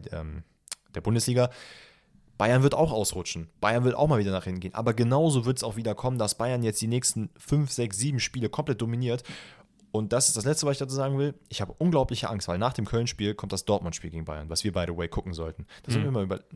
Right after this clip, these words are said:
Speaker 1: nee, ich will da lieber keinen, äh, Watch-Along oder sonst was machen, weil ich glaub, da werde ich zu viel fluchen und schreien.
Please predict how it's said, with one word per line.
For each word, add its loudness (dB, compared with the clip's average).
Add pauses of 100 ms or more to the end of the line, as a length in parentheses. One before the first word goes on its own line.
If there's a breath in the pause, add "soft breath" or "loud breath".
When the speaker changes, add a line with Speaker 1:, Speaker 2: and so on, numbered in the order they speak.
(180)
Speaker 1:
nee, 0
ich 0
will 0
da 2
lieber 0
keinen, 6
äh, -2
Watch-Along -2
oder -2
sonst -4
was -6
machen, -4
weil -2
ich -8
glaub, -4
da -4
werde 0
ich -6
zu -2
viel -6
fluchen -4
und -6
schreien. -4